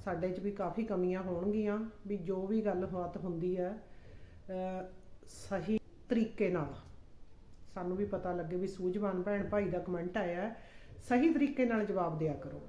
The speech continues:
ਠੀਕ ਹੈ ਜੀ। ਕਈ ਗੱਲਾਂ ਹੁੰਦੀਆਂ ਨੇ ਸਾਨੂੰ ਜਿਹੜੀਆਂ ਟੱਚ ਕਰ ਜਾਂਦੀਆਂ ਨੇ।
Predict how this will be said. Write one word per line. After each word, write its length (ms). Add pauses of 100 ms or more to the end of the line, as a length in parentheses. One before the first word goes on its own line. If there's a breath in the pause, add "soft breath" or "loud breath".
(180)
ਠੀਕ 140
ਹੈ 80
ਜੀ। 180 (840 loud breath)
ਕਈ 220
ਗੱਲਾਂ 240
ਹੁੰਦੀਆਂ 440
ਨੇ 140
ਸਾਨੂੰ 640
ਜਿਹੜੀਆਂ 360
ਟੱਚ 260
ਕਰ 160
ਜਾਂਦੀਆਂ 500
ਨੇ। 160